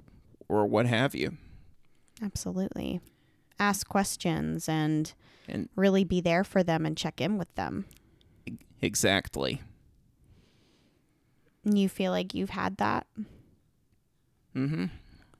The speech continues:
Speaker 2: Good.
Speaker 1: For the most part.
Speaker 2: Good.
Speaker 1: And, um, what really helps is, uh, knowing that,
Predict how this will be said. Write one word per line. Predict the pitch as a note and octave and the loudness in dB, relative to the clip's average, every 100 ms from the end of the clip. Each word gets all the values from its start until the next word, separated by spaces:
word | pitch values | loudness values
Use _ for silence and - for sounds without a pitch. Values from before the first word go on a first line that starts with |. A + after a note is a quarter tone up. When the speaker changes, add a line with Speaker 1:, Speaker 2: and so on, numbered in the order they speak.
| - | -4
Speaker 2:
Good. | F#3 - - | -4 -4 -12
Speaker 1:
For | - | -6
the | C3 | -2
most | B2+ D3 F3+ - | 0 0 -2 -2
part. | - F2 - _ - _ _ _ _ _ A3 | -2 -4 -6 _ -20 _ _ _ _ _ 0
Speaker 2:
Good. | - - - G#3 _ _ | 2 2 -2 -14 _ _
Speaker 1:
And, | A2+ B2 B2 | -2 2 4
um, | A#2+ A#2+ A#2+ - - - F3 - - - _ A#2 | 4 4 0 -4 -16 -16 -18 -18 -20 -20 _ -2
what | A#2+ | 2
really | C#3 D3 D#3 | 4 4 4
helps | D3 C#3 - A2 | 4 2 0 -2
is, | G#2 - | 0 0
uh, | G2+ G2 G2 G#2+ - - - - - | 0 0 0 -4 -10 -20 -20 -20 -4
knowing | A2 A2 A2 G#2 | 0 2 2 0
that, | A2 G2 | 2 2